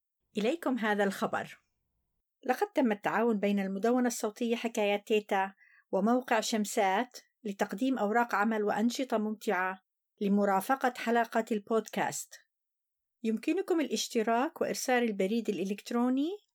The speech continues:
الخاص بكم لتحصلوا على المجموعة الأولى من أوراق العمل في الرابط الموجود في البايو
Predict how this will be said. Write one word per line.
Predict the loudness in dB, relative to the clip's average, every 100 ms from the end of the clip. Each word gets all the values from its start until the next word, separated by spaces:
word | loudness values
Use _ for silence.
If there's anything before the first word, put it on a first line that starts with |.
| -4
الخاص | -2 0 0 0 -2 -4
بكم | -2 0 0 -2 _ _ _ _ _
لتحصلوا | -6 -2 -2 -2 -2 0
على | 2 2
المجموعة | 0 0 0 0 0
الأولى | 0 0 2 2 2
من | 0 -2
أوراق | -2 0 0 0
العمل | -2 -2 -2 -6 -8 _ _ _
في | -6 -2
الرابط | 0 0 0 0
الموجود | 0 2 0 -2 -2 -2
في | -4
البايو | -4 -2 0 0 0 -2